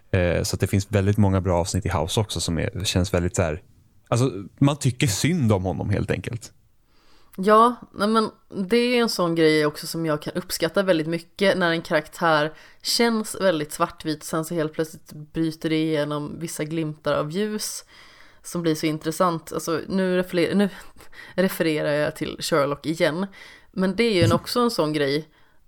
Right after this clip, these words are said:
Speaker 2: Eh, han kan framstå, liksom, han ska, han kan vara så himla dryg och burdus, eller i alla fall framstå som det, när han egentligen bara tycker att han är liksom rationell, eller liksom,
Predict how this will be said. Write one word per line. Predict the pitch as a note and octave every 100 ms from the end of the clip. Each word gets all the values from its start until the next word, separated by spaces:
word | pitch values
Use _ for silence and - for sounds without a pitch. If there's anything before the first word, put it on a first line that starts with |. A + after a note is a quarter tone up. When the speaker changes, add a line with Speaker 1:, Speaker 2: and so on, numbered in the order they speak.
| -
Speaker 2:
Eh, | E3 - -
han | D#3+ F#3 F3+
kan | F3+ E3+ E3 -
framstå, | - G3 E3+ D#3 - - F3 E3
liksom, | F#3+ G3 F3 - -
han | F3 G3+
ska, | - - - - - - -
han | G3
kan | G3+ G#3+
vara |
så | F#3+
himla | G3 F#3 E3 D3+
dryg | E3 D#3+ D#3 G3+ A#3 A3+ A3+ E3+
och | D#3+ D#3
burdus, | D#3+ D3 F3 A#3 A#3 A#3 - - - - - - - -
eller | F#3+
i | G#3
alla | G3+
fall | F3+ E3+
framstå | - G3+ E3 D#3 - G#3
som | G#3 - D#3+ D3+
det, | D3 D3+ - - - - - - -
när | - F#3
han | F3 D#3 E3+
egentligen | E3 D3+ D#3 D#3+
bara | D#3+ D3+
tycker | D3+ D3+ D3+ D3+
att | D3+ -
han | E3 D#3+ D#3
är | D3+ D#3 - D#3+ - _ -
liksom | F3+ D#3
rationell, | D#3 D#3 - G3 A3 A3 G#3+ F#3+
eller | E3 D#3 D#3
liksom, | E3 - D#3+ D#3